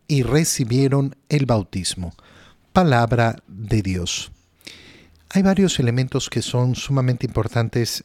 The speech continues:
en la lectura que acabamos de hacer de los Hechos de los Apóstoles. Primero, ver cómo Pablo ha dejado Atenas, eh, y se encuentra con un judío llamado Aquila, que venía expulsado de Roma. ¿Por qué? Porque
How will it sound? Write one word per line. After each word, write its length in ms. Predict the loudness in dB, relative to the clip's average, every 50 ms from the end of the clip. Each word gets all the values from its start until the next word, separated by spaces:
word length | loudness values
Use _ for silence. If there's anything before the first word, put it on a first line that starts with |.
| -8
en 140 | -4 -2 0
la 80 | 0 0
lectura 380 | -2 -2 -4 -2 -2 0 0
que 80 | 0 -2
acabamos 440 | -2 0 0 0 0 -2 -4 -2 -2
de 40 | -4
hacer 340 | -2 -2 -2 -2 -2 -4
de 380 | -6 -6 -4 -2 -2 -2 -4 -6 -8
los 280 | -6 -6 -6 -4 -4
Hechos 260 | -6 -6 -6 -6 -4 -4
de 60 | -4
los 220 | -4 -4 -4 -6
Apóstoles. 540 | -4 -2 -2 -2 -2 -2 -6 -6 -8 -8 -12 -16 -18 -18 -18 -18 -18 -18 -20 -16 -4
Primero, 500 | 0 2 2 4 4 4 2 2 0 -4 _ _ _ _ _ -20 -18 -10
ver 260 | -4 0 0 0 0 0
cómo 200 | 0 0 0 2
Pablo 480 | 2 0 0 2 0 0 -2 -4 -6 _
ha 100 | -4 -2
dejado 320 | -2 0 0 0 2 2 2
Atenas, 540 | 0 0 0 0 0 0 0 -2 -4 -8 -12 -16 -20 -20 -20 -20 -20 _ -2
eh, 280 | 0 0 0 0 -2 -4 _ -4
y 240 | -2 -2 -2 -2
se 200 | -4 -4 0 0
encuentra 600 | 0 0 0 2 2 2 2 2 0 0 0 -2 -2
con 240 | -2 -2 0 2 2
un 80 | 2
judío 380 | 2 0 0 0 2 2 2 2
llamado 500 | 2 2 2 2 2 2 0 0 -2 -4 _
Aquila, 580 | -4 -4 -4 -4 -4 -6 -4 -4 -6 -8 -8 -12 _ _ -20 -20 -20 -20 -20 -20 -20 -14 -2
que 280 | 0 0 0 0 -2 -4
venía 380 | -2 -2 0 2 2 2 2 2
expulsado 960 | 0 -2 -6 -6 -4 -2 -2 0 0 0 -2 -2 0 2 2 2 2 2 0
de 160 | 2 0 0
Roma. 360 | 0 0 0 0 0 0 -2
¿Por 260 | -2 -4 -4 -6 -4 -2
qué? 180 | -2 -2 -2
Porque 520 | -2 -2 -6 -6 -6 -4 -4 -4 -4 -6